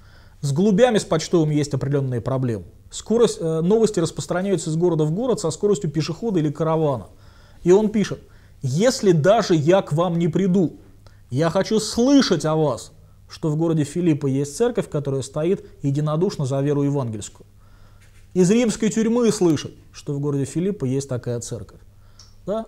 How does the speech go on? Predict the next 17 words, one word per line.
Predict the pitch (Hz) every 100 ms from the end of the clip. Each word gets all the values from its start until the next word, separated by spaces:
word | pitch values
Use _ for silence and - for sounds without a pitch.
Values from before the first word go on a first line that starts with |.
| -
Вот | 151 196
это | 185
и | 156
есть | 180 220 -
идеал | 151 135 165 190 - - - - -
жизни | 135 180 160
христианской | 135 127 - 131 123 127
церкви. | - 147 120 - - - - - - -
Когда | - 147 160 180 147
церковь | 196 185 -
не | 185
просто | 175 277 -
существует, | 214 190 - 190 - 190 185 104 - - - -
но | 147
люди | 170 185
вокруг | 165 165 185 170
знают, | 131 165 185 143 101